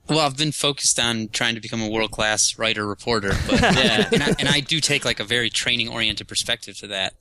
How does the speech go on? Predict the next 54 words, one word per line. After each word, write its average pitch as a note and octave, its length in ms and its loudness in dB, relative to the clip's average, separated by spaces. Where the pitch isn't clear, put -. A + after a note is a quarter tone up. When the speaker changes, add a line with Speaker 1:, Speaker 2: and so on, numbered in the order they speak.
Speaker 1:
um, G2+ 420 -2
trying A2 220 0
to G#2+ 60 -4
do G#2+ 160 -4
things. G#2 420 -2
You C3+ 80 -2
know, A#2+ 80 0
as A2 80 0
soon C#3+ 140 2
as A#2 40 2
I A2+ 80 2
finished - 280 -4
the - 40 -10
manuscript G#2+ 420 -4
for G#2+ 100 -8
this G2+ 120 -2
book, C3 260 -2
I G#2 80 -4
tried, G#2 420 0
uh, G2+ 160 0
I G#2+ 80 -2
took, - 180 -8
like, G#2 160 -2
an G#2 80 -2
online G#2 360 0
fiction C3+ 320 -4
writing A2 240 0
class, A2 320 0
just - 200 -2
thinking, A2+ 220 -4
"Look, A2 100 -2
I G#2 80 0
gotta A2 200 -2
do G#2+ 100 -6
something G#2 340 -4
different. A2 320 -4
I G2 60 -2
can't G#2 240 -4
just - 160 -4
keep G#2+ 180 -4
doing G2+ 220 -4
what G2 80 -2
I've F#2 140 -4
been A2+ 180 0
doing, F#2+ 320 -6
or G2 80 -6
I'm, G2 80 -2
Speaker 2:
Uh-huh. G2 260 0
Speaker 1:
I'm G2+ 120 -4
at F#2+ 80 -4
a F#2+ 40 -12
plateau." G#2+ 560 -4
You A2+ 120 -2
know, A2 100 0